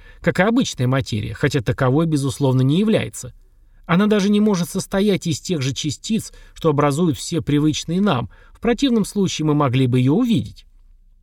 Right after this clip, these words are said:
Такое открытие может показаться слишком огромным и захватывающим, чтобы оказаться правдой,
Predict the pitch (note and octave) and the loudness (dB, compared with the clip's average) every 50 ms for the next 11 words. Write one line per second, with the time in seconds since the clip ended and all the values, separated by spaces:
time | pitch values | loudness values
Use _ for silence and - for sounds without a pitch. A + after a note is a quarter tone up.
0 | _ - - _ _ _ _ - - - C#3 B2+ - D3 C3+ C3+ B2+ - - D3+ | _ -20 -20 _ _ _ _ -10 -2 -2 -2 2 2 2 2 2 2 0 0 0
1 | E3+ D#3+ - C#3+ C3 C3 C3+ G#2+ - - A2 - C#3 C3+ C#3+ D3 A2 - D3 - | 0 0 0 0 0 2 0 0 -2 -4 -2 0 0 0 0 0 -2 -4 -6 -6
2 | - - F#3+ A#3+ F#3 - - C#3 C3 C3+ C3+ C3 C3+ C3 A2+ A2 A2 G#2+ B2 - | -6 -2 -2 0 0 0 -2 0 0 0 2 2 2 2 2 0 -2 -4 -6 -8
3 | - - - - - - - - C#3 B2 D3+ E3 - - - F#3 A#3 A3+ - - | -14 -20 -20 -20 -20 -14 -6 -4 -2 0 0 -2 -2 0 0 2 2 2 0 -2
4 | F3+ A#2 - - C3+ A#2 - C3 B2+ B2+ - C#3 B2 C3 A#2+ - - A2+ - - | -6 -6 -6 -6 -6 -4 -2 -2 -2 0 0 0 0 0 -2 -4 -4 -6 -4 -2
5 | D#3+ E3 D3 A#2+ G2+ F2+ B2 - | 0 0 0 0 -2 -4 -6 -8